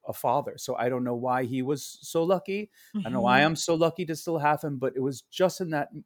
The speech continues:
Speaker 1: that, that, that moment of time that his life was saved. Um, so even then I didn't fully understand. So it's, um,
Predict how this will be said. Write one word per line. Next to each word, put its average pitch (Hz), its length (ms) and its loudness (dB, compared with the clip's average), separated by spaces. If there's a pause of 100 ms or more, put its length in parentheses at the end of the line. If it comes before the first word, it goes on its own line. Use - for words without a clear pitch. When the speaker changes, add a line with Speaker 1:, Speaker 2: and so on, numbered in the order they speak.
(160)
Speaker 1:
that, 143 300 0 (240)
that, 139 400 0
that 139 180 0
moment 139 320 0
of 127 100 -12
time 127 500 -2 (460)
that 127 300 2
his 135 300 -4
life 147 360 6 (560)
was 131 220 2
saved. 185 420 0 (640)
Um, 139 260 -4
so 143 460 2
even 180 380 -2
then 214 280 4
I 135 120 -2
didn't 131 480 -6
fully 127 320 -2
understand. 117 720 -8
So 123 400 -4 (680)
it's, 185 320 2
um, 170 480 6